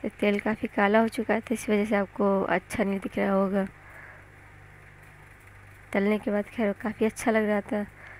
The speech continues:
खाने में भी काफ़ी अच्छा था। और देखने में तो ये बिल्कुल जो बर्गर की जो टिक्की होती है सेम ऐसा ही लग रहा था,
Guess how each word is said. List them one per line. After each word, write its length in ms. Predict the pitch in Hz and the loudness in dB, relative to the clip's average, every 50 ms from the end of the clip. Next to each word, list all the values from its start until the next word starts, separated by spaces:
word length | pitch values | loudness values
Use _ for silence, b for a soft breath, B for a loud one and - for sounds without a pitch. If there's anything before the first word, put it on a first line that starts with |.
| B B - | B B -10
खाने 240 | - - 220 208 208 | -2 0 0 0 0
में 140 | 208 208 202 | 0 -2 -4
भी 60 | 208 - | -4 -4
काफ़ी 300 | - 190 185 - - 190 | -4 -4 -4 -2 -4 -6
अच्छा 300 | 190 - - - 202 220 | -6 -6 -6 -6 -4 -2
था। 180 | 214 202 202 - - - - - - - - - - - - - - - - - - - - - - - - - - - - - - - - - - - - - - - - - - - - - - - - - - - - - - - - - - - - - - 320 | -2 -4 -6 -6 -10 -20 -20 -20 -20 -20 -20 -20 -20 -20 -20 -20 -20 -20 -20 -20 -20 -20 -20 -20 -20 -20 -20 -20 -20 -20 -20 -20 -20 -20 -20 -20 -20 -20 -20 -20 -20 -20 -20 -20 -20 -20 -20 -20 -20 -20 -20 -20 -20 -20 -20 -20 -20 -20 -20 -20 -20 -20 -20 -18 -10 -6
और 180 | 220 214 214 214 | -4 -4 -4 -2
देखने 340 | 208 220 214 214 - 233 226 | 0 -2 -2 -2 0 -2 0
में 120 | 226 220 | 0 -2
तो 120 | - - 214 | 0 0 2
ये 180 | 214 214 208 | 4 4 2
बिल्कुल 600 | 202 202 202 - - 214 214 214 214 214 196 214 240 - | 2 0 -4 -4 -2 -2 0 0 0 -2 -2 -6 -4 -4
जो 100 | 214 202 | -2 0
बर्गर 320 | 226 214 214 208 220 226 | 2 2 2 2 0 0
की 100 | 220 226 | -2 -2
जो 100 | 214 233 - | -2 -2 -2
टिक्की 340 | - 214 - - - 247 | -4 -6 -8 -6 -2 0
होती 360 | 240 226 226 - - - 214 208 | 0 0 0 -2 -2 -2 0 0
है 180 | 208 208 202 - B B B B B B B B - - | 0 0 -2 -4 B B B B B B B B -4 -2
सेम 200 | 233 220 214 220 | 0 0 0 0
ऐसा 220 | 226 220 - 233 | -2 -2 -2 0
ही 80 | 214 202 | 0 2
लग 200 | 196 202 196 190 | 2 2 2 2
रहा 160 | 190 190 185 | 0 -2 -2
था, 240 | - - 208 196 202 | -4 -4 -6 -6 -6